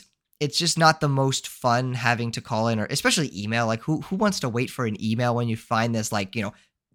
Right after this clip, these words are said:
awesome award, super great price? So I think you're gonna need some patience, definitely, when calling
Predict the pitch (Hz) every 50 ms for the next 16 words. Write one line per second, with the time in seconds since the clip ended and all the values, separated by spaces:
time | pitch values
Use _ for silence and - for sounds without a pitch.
0 | _ _ _ - 156 143 143 - 160 147 135 131 120 123 131 139 135 139 135 131
1 | 123 - 143 147 135 139 127 139 135 120 - - 131 123 123 120 - - - _
2 | _ _ _ _ _ _ - - 165 160 156 - 196 202 190 190 - - 165 156
3 | 170 143 190 220 247 247 190 170 170 156 - 165 147 127 - 123 107 110 - 147
4 | 160 180 - - - - _ _ _ _ _ - 120 110 - - 139 135 135 139
5 | 143 143 143 - - 131 127 131 127 - - 120 117 120 127 127 123 123 120